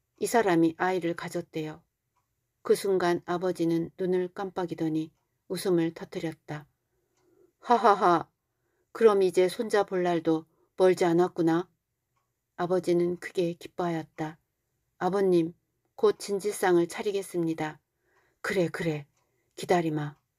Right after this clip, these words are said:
아버지는 어린아이처럼 오란의 뒤를 따라 부엌으로 들어서며 수선을 떨었다. 손자 생각이 아버지의 머리에서 배고프다는 생각을 잊게 하였다.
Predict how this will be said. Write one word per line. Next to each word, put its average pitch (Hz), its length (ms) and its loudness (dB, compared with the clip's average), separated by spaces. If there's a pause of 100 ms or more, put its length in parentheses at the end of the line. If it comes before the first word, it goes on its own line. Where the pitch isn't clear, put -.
(480)
아버지는 175 600 2
어린아이처럼 170 880 -4 (180)
오란의 180 420 2
뒤를 170 380 -2
따라 165 400 -6 (380)
부엌으로 170 520 0
들어서며 160 640 -4 (920)
수선을 165 680 0
떨었다. 156 600 -6 (460)
손자 190 420 0
생각이 170 720 0 (220)
아버지의 180 540 0
머리에서 170 760 -2 (340)
배고프다는 180 720 0
생각을 170 600 -4
잊게 175 360 -4
하였다. 156 580 -10